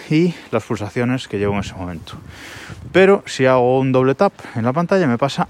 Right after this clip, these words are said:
a una siguiente pantalla en la que, por ejemplo, pues, veo los pasos que llevo, la cadencia de pasos que llevo y la altitud. Y esto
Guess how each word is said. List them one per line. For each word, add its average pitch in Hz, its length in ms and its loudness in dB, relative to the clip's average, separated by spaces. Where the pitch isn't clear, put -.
a 123 100 2
una 139 220 2
siguiente 135 340 -2
pantalla 185 500 0
en 139 180 4
la 156 80 4
que, 151 100 2
por 120 120 4
ejemplo, 139 460 2
pues, 101 160 0
veo 110 340 6
los 95 160 -6
pasos 107 260 -4
que 139 140 -2
llevo, 180 340 0
la 98 320 0
cadencia 107 360 0
de 113 80 2
pasos 110 260 -2
que 156 120 2
llevo 202 360 4
y 160 280 0
la 104 100 0
altitud. 90 420 -6
Y 180 120 2
esto 214 400 4